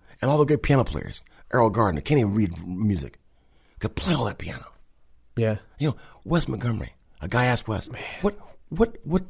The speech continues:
Speaker 1: what note is that you playing on the guitar?"
Speaker 2: Oh, I don't know.
Speaker 1: Wes was showing me one of the new songs. "I don't know." How can you not know what note that is? You're, you're phenomenal.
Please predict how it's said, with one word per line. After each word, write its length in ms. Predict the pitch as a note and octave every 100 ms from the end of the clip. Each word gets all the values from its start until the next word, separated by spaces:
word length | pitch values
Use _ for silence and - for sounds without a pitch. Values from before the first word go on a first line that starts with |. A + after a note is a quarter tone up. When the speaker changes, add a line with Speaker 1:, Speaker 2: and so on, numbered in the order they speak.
| -
Speaker 1:
what 140 | - F#3
note 140 | F#3
is 100 | E3
that 120 | E3
you 80 | D#3
playing 220 | - E3
on 60 | B2
the 80 | F#2
guitar?" 300 | - C#3 -
Speaker 2:
Oh, 60 | -
I 160 | F2+ A2+
don't 140 | G#2+
know. 100 | A#2+ -
Speaker 1:
Wes 200 | C3+ -
was 180 | B2+ - -
showing 240 | - C#3+ C3+
me 60 |
one 140 | C3 B2
of 60 |
the 60 | B2
new 80 | B2+
songs. 220 | C3+ G#2 - - - -
"I 40 |
don't 140 | A2
know." 160 | A#2+ A#2 _ - _ _ - - - - _ _ _
How 160 | - -
can 140 | G3
you 60 | G3
not 140 | F#3+
know 140 | F#3 G#3+
what 140 | G3+
note 240 | G#3 C4 F#3
that 120 | A2
is? 160 | D2
You're, 140 | C#3+ - - _ -
you're 100 | G#3
phenomenal. 540 | B3 C#4+ D#4+ - -